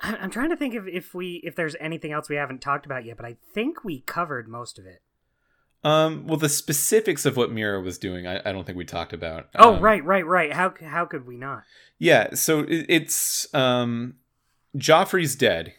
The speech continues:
Speaker 2: King Joffrey's dead. So they're, they need to really quickly crown the next king, which is Joffrey's younger brother. He's only, like, ten years old. Um, Tommen.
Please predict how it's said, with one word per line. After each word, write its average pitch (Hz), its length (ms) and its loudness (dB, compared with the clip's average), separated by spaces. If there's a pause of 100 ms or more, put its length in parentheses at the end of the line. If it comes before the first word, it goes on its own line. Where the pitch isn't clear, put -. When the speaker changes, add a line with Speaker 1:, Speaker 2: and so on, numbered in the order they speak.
(120)
Speaker 2:
King 131 220 -2
Joffrey's 117 420 2
dead. 87 320 -2
So 107 600 2 (840)
they're, 113 600 4 (320)
they 123 120 2
need 131 200 0
to 113 240 0 (280)
really 135 340 0
quickly 135 360 0
crown 110 800 -2 (460)
the 113 100 -2
next 110 420 -2
king, 95 300 -4
which 98 160 -6
is 98 140 -4
Joffrey's 131 560 0
younger 110 320 0
brother. 95 300 0
He's 120 200 -4
only, 123 180 -2
like, 95 220 -6
ten 98 260 -6
years 92 280 -6
old. 82 260 -8 (720)
Um, 90 480 -6
Tommen. 85 520 -6